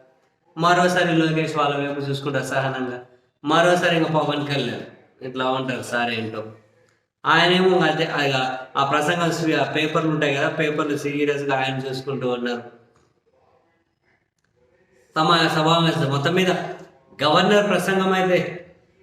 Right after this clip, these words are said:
వైఎస్ఆర్ కాంగ్రెస్ పార్టీ తీవ్ర నిరసన మధ్య, వాళ్ళ నినాదాల మధ్య, ఆ గందరగోళం మధ్యనే మధ్యలో గవర్నర్ గారు కూడా అప్పుడప్పుడు వాళ్ళ సైడ్ చూసుకుంటూ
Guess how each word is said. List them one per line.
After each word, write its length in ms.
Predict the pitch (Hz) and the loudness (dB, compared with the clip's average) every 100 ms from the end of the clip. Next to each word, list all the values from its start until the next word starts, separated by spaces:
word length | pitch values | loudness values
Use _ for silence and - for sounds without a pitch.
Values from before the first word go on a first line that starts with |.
| _ 143 | _ 2
వైఎస్ఆర్ 460 | 170 190 190 180 | 4 4 2 2
కాంగ్రెస్ 460 | 180 170 170 165 170 | 2 2 2 0 0
పార్టీ 500 | 160 160 165 160 - - - _ | 0 0 0 -2 -4 -14 -20 _
తీవ్ర 380 | 185 190 190 180 | 0 2 4 4
నిరసన 360 | 165 165 165 180 | 2 2 2 0
మధ్య, 520 | 175 165 170 156 - - - _ _ _ _ _ - | 2 0 0 -2 -4 -10 -20 _ _ _ _ _ 0
వాళ్ళ 220 | 160 170 | 4 4
నినాదాల 680 | 160 156 170 180 175 170 165 | 4 4 2 2 2 2 2
మధ్య, 380 | 160 160 147 - - - _ _ _ _ _ - | 0 0 -2 -4 -12 -20 _ _ _ _ _ -2
ఆ 260 | 151 156 156 | 4 4 4
గందరగోళం 600 | 156 165 170 180 165 160 | 4 2 2 2 4 2
మధ్యనే 500 | 156 156 156 151 - - - _ _ _ 170 | 0 0 0 0 -2 -8 -20 _ _ _ 0
మధ్యలో 320 | 175 175 180 | 2 4 4
గవర్నర్ 420 | 165 165 165 165 | 4 4 4 2
గారు 200 | 160 160 | 2 2
కూడా 160 | 156 151 | 0 -2
అప్పుడప్పుడు 360 | 156 151 156 | -2 -2 0
వాళ్ళ 140 | 147 139 | 0 0
సైడ్ 340 | 143 143 139 | -2 -2 -2
చూసుకుంటూ 540 | 139 135 147 135 151 | -2 -2 -4 -4 -6